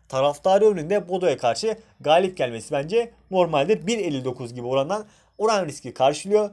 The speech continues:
Zagreb'in doğrudan galibiyetine gidiyorum. Onu geçtim. Buradan nasıl bir risk alabiliriz diye baktım da aynı şekilde iyi başlaması, iyi başlamasını beklediğim bir Zagreb takım var. İlk yarı biri de sisteme atın, iki sıfır yedi gibi orandan da değerlendirme altına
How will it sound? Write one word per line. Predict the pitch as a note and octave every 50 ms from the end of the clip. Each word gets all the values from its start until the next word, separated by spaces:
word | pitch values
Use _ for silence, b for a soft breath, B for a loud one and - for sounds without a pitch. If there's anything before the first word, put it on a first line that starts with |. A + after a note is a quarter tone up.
| - _
Zagreb'in | - F#3 F#3+ F3+ D#3 D3 C3 B2+ B2+ C3
doğrudan | D#3+ F#3+ F3 D#3 D#3 G3+ G3 E3+
galibiyetine | D3+ C#3+ C3+ C3 C3 B2+ A#2+ - - B2 A#2
gidiyorum. | A#2 A#2 A2 G#2+ G2+ G2+ G2 b b b b b b -
Onu | - G#3 A#3+
geçtim. | A#3+ A#3 A3 G3 G#3 G#3+ G3+ G#3+ G#3+ G#3 b b b b b b _ -
Buradan | F3+ G#3+ G#3+ A3 G3 F#3+
nasıl | A3 G#3+ - F#3+
bir | D3+ C#3
risk | C3+ C3+ - C3
alabiliriz | B2+ B2 B2 B2 B2 A#2+ A#2
diye | A#2+ A#2+ A#2+
baktım | B2+ C3 C3 - E3 C#3+
da | C#3+ F3+ G3 G3 B B B B B B
aynı | - B3 C#4 C4 A3+ F#3+
şekilde | - - F3 C3+ D3 D#3+ G#3+ G3+ G#3 -
iyi | G3 A3 A3+ F3+
başlaması, | E3 D3 - - C#3 B2+ B2 A#2 C3 B2 C3 - _ _ _ -
iyi | E3+ G3 G#3+
başlamasını | F#3 D#3+ B2+ - C3 B2 A#2+ - B2+ A#2+ A2+
beklediğim | A#2 A2+ - B2+ A#2 A#2+ A#2
bir | A#2
Zagreb | A#2+ C3+ D3 D#3 E3 F#3 F3+ F3+
takım | F#3 E3 - F3+ E3+
var. | F#3 G3 G3+ G3 B B B B B
İlk | A#3+ A#3+ G3 - -
yarı | F3 D3 C#3 C#3+
biri | F3 F#3 E3+
de | C3+
sisteme | C3 - F#3 - - - D#3+ D#3 F3
atın, | G3 F3+ F#3 - D3
iki | E3 F#3 - F#3+
sıfır | F#3 - - D3+ C3+
yedi | A#2+ A#2 A2+
gibi | A#2 B2 C3
orandan | C#3+ C#3+ D3 D3 D#3+ D3+ B2+ B2+
da | D3 E3+ F3 b b b b b
değerlendirme | A3 G3 D#3 C#3 C#3 B2 A#2+ A#2+ A#2+ A#2+
altına | A2 G#2+ G#2 - F3 G3 G3+ F#3+ -